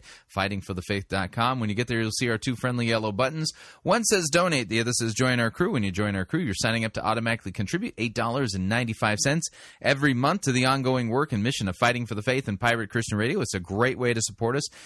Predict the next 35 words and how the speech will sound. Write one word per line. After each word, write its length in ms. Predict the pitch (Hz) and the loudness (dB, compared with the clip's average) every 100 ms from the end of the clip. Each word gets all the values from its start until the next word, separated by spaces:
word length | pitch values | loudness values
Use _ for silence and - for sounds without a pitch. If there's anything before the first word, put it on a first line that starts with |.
| - | -8
And, 120 | 113 117 | -4 -4
of 80 | |
course, 260 | - 180 165 | 0 0 0
if 140 | 139 | -2
you 100 | 170 | -2
would 140 | 175 151 | -2 0
like 240 | 147 160 | 0 0
to 160 | 170 160 | -2 0
specify 720 | - - 165 170 151 120 95 | -2 2 0 0 0 0 0
the 100 | 95 | 0
amount 220 | 95 95 | -2 -4
that 160 | 98 95 | -4 -6
you 80 | 87 | -4
would 80 | |
like 160 | 82 87 | -4 -8
to 80 | - | -8
contribute, 320 | 82 110 143 | -8 -6 -6
you 80 | 85 | -8
could 80 | 82 | -4
do 100 | 110 | -2
so 160 | - 107 | -2 -2
by 100 | 101 | -2
clicking 380 | - 151 160 143 | -2 -4 -2 -2
on 140 | 143 | -2
the 60 | 131 | -2
donate 440 | 127 143 117 95 | 0 0 0 -2
button, 380 | 92 90 131 143 - - - | -2 -2 0 -2 -4 -14 0
or 220 | 107 135 | 2 4
you 100 | 131 | 2
can 140 | 123 | 0
make 160 | 120 117 | -2 -2
your 100 | 107 | -2
gift 200 | 104 - | -2 0
payable 280 | 107 95 101 | 0 0 0
to 300 | 180 226 | 0 0